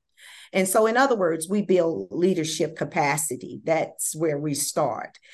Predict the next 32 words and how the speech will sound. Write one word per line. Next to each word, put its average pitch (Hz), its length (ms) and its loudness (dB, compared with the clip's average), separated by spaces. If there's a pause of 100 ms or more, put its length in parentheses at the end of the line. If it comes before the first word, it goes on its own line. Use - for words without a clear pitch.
(160)
You 160 120 -2
have 226 300 0
to 190 100 -2
put 202 240 -6
those 151 260 -4
systems 233 580 -2
and 135 160 -6
processes 190 600 0
in 143 180 -4
place 165 480 0 (480)
that 175 360 2
would 156 240 -4
transform 208 960 0
the 156 100 -2
school 151 600 -4
culture. 233 760 -4 (320)
So 175 300 4
that's 214 360 2
what 190 300 2
makes 170 400 -2
the 147 220 -2
C 202 300 -2
C 185 280 -4
C 226 420 -2
model, 139 420 -2
the 143 120 -6
Culture 180 520 -2
Conscious 160 680 -8 (380)
Campuses 233 640 -2
model, 147 360 -2
so 156 280 -2
successful. - 880 -2